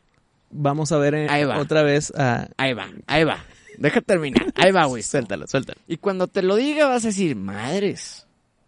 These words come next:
Speaker 2: tienes razón.
Speaker 1: A ver.
Speaker 2: Espero que lo digas." Y si no, pues lo conversamos.
Speaker 1: A ver.
Speaker 2: ¿Qué si yo te digo que ahora las películas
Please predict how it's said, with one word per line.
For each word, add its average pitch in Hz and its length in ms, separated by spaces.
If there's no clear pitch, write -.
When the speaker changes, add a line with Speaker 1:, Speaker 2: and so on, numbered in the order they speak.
Speaker 2:
tienes 90 280
razón. 143 540
Speaker 1:
A - 60
ver. 107 100
Speaker 2:
Espero 120 320
que 135 100
lo 104 100
digas." - 420
Y 170 100
si 202 100
no, 170 160
pues 269 120
lo 247 80
conversamos. - 440
Speaker 1:
A 101 80
ver. - 120
Speaker 2:
¿Qué 233 180
si 254 180
yo 226 140
te 220 200
digo 135 400
que 165 140
ahora 185 260
las 208 200
películas 135 960